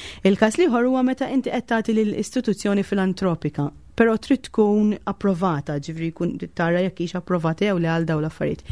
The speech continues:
F'dak il-każijiet, int li qed tagħti l-proprjetà ma tħallas taxxa.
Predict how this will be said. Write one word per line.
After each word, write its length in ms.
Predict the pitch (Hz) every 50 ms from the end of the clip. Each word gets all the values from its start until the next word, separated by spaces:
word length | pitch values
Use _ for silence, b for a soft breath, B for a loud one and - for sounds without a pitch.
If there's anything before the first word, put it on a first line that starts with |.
| B B B B B B B B -
F'dak 300 | 220 311 392 381 - 262
il-każijiet, 640 | 233 - - 220 208 175 175 175 160 156 165 - - -
int 320 | - 285 262 247 262 262 - -
li 160 | - 240 -
qed 240 | - 254 233 - -
tagħti 380 | - 294 220 180 165 - 185 185
l-proprjetà 480 | - - 190 - - 190 - 170 160 175
ma 80 | 196 202
tħallas 380 | - - 202 202 196 - - -
taxxa. 360 | 196 170 - - - 156